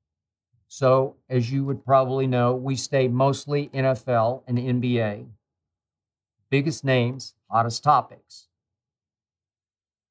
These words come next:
Fortunately for me, Shannon and I are naturally, authentically opposed on, on so many of our pet topics,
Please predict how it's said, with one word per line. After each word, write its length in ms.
Fortunately 520
for 220
me, 440
Shannon 480
and 140
I 380
are 240
naturally, 920
authentically 1000
opposed 840
on, 260
on 160
so 320
many 320
of 160
our 120
pet 380
topics, 720